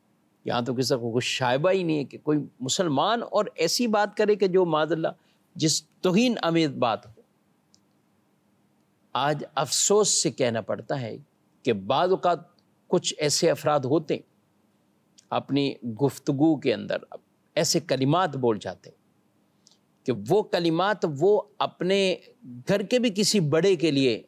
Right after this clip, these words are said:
روانہ سمجھتے ہوں۔ عام محفل میں کوئی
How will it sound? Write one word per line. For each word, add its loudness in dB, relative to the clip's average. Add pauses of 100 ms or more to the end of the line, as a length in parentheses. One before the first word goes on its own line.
روانہ 0
سمجھتے -2
ہوں۔ -16 (1700)
عام 0
محفل 0
میں 2
کوئی 2